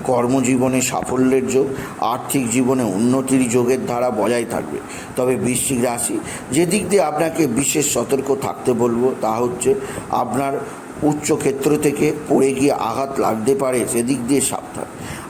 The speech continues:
আজকের দিনে আপনি বিশেষভাবে রেড কালার, পিঙ্ক কালারের পোশাক পরুন, হলুদ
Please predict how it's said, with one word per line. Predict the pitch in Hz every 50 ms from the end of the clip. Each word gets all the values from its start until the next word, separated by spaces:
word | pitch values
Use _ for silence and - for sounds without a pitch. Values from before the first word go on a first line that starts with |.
| - 113
আজকের | 123 123 123 127 131 -
দিনে | - 131 127 135
আপনি | 123 120 117 123 139 151 120 110
বিশেষভাবে | 120 117 - 135 131 117 113 123 120 117 151 151 98 - 104
রেড | 113 120 123 123 - -
কালার, | 127 120 120 127 147 - - -
পিঙ্ক | - 117 120 127 127 -
কালারের | 127 127 123 127 123 127 123 - 123
পোশাক | 123 113 135 117 - -
পরুন, | 123 127 120 131 160 - - - - - - - - -
হলুদ | 104 113 120 131 131 135